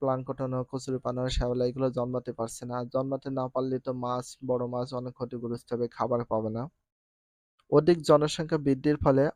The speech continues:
আবাসস্থল নির্মাণ হচ্ছে। তাহলে অধিক জনসংখ্যা বৃদ্ধির ফলে কি হচ্ছে? আবাসস্থল নির্মাণ,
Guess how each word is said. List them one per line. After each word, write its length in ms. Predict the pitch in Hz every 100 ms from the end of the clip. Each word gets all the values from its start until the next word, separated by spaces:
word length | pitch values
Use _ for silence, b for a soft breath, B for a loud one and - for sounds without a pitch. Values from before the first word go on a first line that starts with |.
| 127
আবাসস্থল 600 | 127 139 - 139 - 139 127
নির্মাণ 260 | 123 123 120 123
হচ্ছে। 240 | - 151 214 - - _ _
তাহলে 180 | - 135 -
অধিক 220 | 131 160 165 147
জনসংখ্যা 500 | 139 147 156 151 151
বৃদ্ধির 300 | 131 127 139 135
ফলে 180 | 139 135 -
কি 80 | 131
হচ্ছে? 220 | 131 - 151
আবাসস্থল 560 | 135 131 127 131 - 127 127
নির্মাণ, 300 | 123 123 123